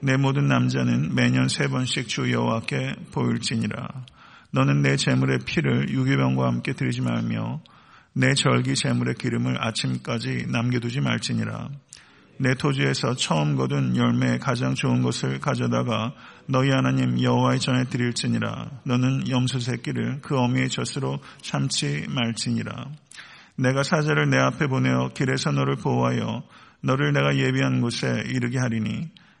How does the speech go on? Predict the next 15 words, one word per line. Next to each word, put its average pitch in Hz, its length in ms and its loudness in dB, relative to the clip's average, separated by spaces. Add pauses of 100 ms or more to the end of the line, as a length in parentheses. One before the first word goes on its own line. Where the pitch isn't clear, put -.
너희는 135 320 2 (140)
삶과 131 680 0
그의 135 180 0
몫을 127 560 0
청종하고 123 800 0
그를 127 320 -2
노엽게 123 340 0
하지 127 220 -4
말라. 113 520 -4 (440)
그가 139 240 0
너희의 131 280 2
허물을 127 420 0
용서하지 123 640 0
아니할 123 360 0
것은 123 520 -6